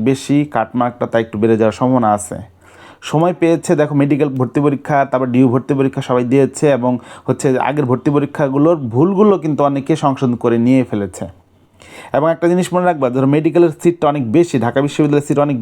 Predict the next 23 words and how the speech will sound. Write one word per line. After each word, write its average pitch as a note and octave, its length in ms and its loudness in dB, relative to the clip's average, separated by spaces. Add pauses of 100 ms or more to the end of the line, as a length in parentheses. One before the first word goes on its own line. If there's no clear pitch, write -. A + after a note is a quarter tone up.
বেশি, C3+ 240 0
কিন্তু B2 200 2
ডেন্টালের C3 340 0
সিট B2+ 180 -2
কিন্তু C3 200 2
সেই C3 180 2
তুলনায় C#3+ 340 0 (380)
কম। C3 180 2 (400)
আর C3+ 140 2
যারা D#3+ 220 0
সেকেন্ড D#3 260 0
টাইমার D#3+ 260 0 (100)
ছিল, F3 140 2 (160)
যারা, C3 160 0 (100)
যাদের C3+ 240 0
মেডিকেলে C3 400 0
হয় B2+ 220 2
নাই, C#3 80 0 (100)
তাদের A#2 240 0
কিন্তু C#3 240 -2
একমাত্র C3+ 300 -4 (120)
ভরসা B2+ 340 0 (440)
ডেন্টাল, C3+ 380 -2